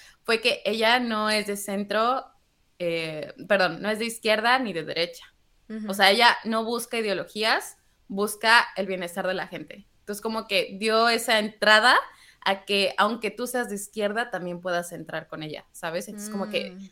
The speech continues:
Speaker 1: mantuvo las
Speaker 2: inteligente.
Speaker 1: puertas
Speaker 2: Ujú.
Speaker 1: abiertas. Sí, sí, sí, o sea, no cerró para nada la, la, la de, ah,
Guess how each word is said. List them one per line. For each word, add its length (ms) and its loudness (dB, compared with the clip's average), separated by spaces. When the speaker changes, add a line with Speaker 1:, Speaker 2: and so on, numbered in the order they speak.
Speaker 1:
mantuvo 500 4
las 200 2
Speaker 2:
inteligente. 60 -2
Speaker 1:
puertas 360 0
Speaker 2:
Ujú. 100 8
Speaker 1:
abiertas. 680 4
Sí, 140 -2
sí, 100 -2
sí, 120 4
o 80 4
sea, 100 2
no 220 0
cerró 360 2
para 220 4
nada 260 2
la, 460 -2
la, 380 0
la 520 -6
de, 280 0
ah, 480 -10